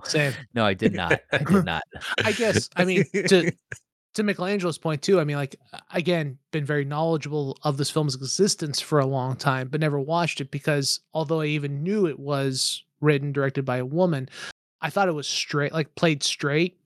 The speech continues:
Speaker 1: you know what I
Speaker 3: Yeah.
Speaker 1: mean? That, like, yeah, it's like a driller killer and he has a guitar drill, and that's, like, l-, a literal thing.
Speaker 3: Mm-hmm.
Speaker 1: In upon seeing it now and seeing what it is, it definitely comes across as something that would, I would have seen sooner knowing what I know now.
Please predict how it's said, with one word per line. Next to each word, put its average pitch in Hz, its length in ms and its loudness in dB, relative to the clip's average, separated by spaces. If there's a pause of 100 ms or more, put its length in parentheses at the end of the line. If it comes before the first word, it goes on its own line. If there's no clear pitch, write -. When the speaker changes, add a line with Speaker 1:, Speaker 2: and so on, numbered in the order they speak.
(220)
Speaker 1:
you 170 140 -2
know 165 120 0
what 165 120 0
I 156 80 -2
Speaker 3:
Yeah. - 120 2
Speaker 1:
mean? 156 240 0
That, 139 140 -2
like, 143 200 -2
yeah, 147 200 2
it's 135 100 -6
like 147 120 -2
a 139 60 0
driller 143 340 0
killer 143 420 0
and 131 120 -2
he 139 120 -2
has 131 220 0
a 135 60 0
guitar 139 440 0
drill, 127 280 -4
and 120 80 -8
that's, 131 180 -2
like, 135 180 2
l-, 139 220 -4
a 151 80 0
literal 143 460 0
thing. 135 460 0 (280)
Speaker 3:
Mm-hmm. 95 300 0
Speaker 1:
In 143 400 0 (240)
upon 147 140 0
seeing 190 260 0
it 151 80 -4
now 139 260 -2
and 131 100 -6
seeing 147 340 0
what 135 160 -2
it 127 120 -8
is, 147 680 0
it 139 240 -2 (200)
definitely 143 260 0
comes 139 220 0
across 151 480 -2
as 139 80 -8
something 131 600 -2 (320)
that 131 160 0
would, 135 200 -4 (640)
I 160 140 -2
would 160 220 2
have 160 120 -4
seen 156 260 -2
sooner 156 560 0
knowing 143 340 0
what 135 160 0
I 127 100 -2
know 127 140 -8
now. - 360 -10